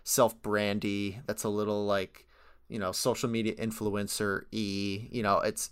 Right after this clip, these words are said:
it's getting into that territory of, like, "What are you doing?" But then realistically, it's like, "All right, then I wanna turn that into something I can,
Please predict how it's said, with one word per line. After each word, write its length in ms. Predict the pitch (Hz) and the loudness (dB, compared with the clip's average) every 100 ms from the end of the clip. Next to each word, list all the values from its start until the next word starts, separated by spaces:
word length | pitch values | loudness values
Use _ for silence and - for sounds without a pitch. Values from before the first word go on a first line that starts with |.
| - | -6
it's 200 | 113 - | -6 2
getting 240 | 127 120 | 2 2
into 200 | 117 120 | 0 2
that 160 | 107 - | 2 4
territory 460 | 117 110 - 104 | 4 2 2 0
of, 80 | 98 | 2
like, 140 | 101 113 | 0 0
"What 100 | 107 | -2
are 40 | |
you 40 | |
doing?" 440 | 101 120 107 92 101 - - - - - | 0 2 2 0 -6 -14 -20 -20 -8 -2
But 120 | 123 | 4
then 160 | 139 | 4
realistically, 540 | 123 127 147 - 120 113 | 6 6 6 2 0 0
it's 120 | 107 | 2
like, 120 | 110 - | 0 4
"All 60 | |
right, 160 | 120 - | 4 6
then 100 | 135 | 4
I 40 | |
wanna 200 | 131 120 | 6 4
turn 220 | 117 127 110 | 4 2 4
that 260 | 107 - - - _ | 4 2 -4 -20 _
into 160 | 117 117 | -6 -2
something 380 | - 120 - 107 | 2 2 2 2
I 80 | 104 | 2
can, 520 | - 107 98 95 95 | 2 -2 -2 -4 -6